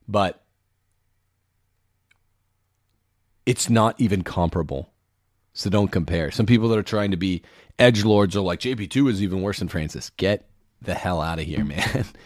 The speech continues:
Not even true. He's, I'm not a fan. I'm not a J two P two fanboy,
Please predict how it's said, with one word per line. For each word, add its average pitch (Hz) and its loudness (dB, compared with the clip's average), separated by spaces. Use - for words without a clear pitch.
Not 123 2
even 113 0
true. 92 -2
He's, 101 2
I'm 117 0
not 123 2
a 120 4
fan. 92 2
I'm 95 0
not 101 2
a 101 2
J 95 0
two 95 -2
P 87 -2
two 87 -4
fanboy, 80 -6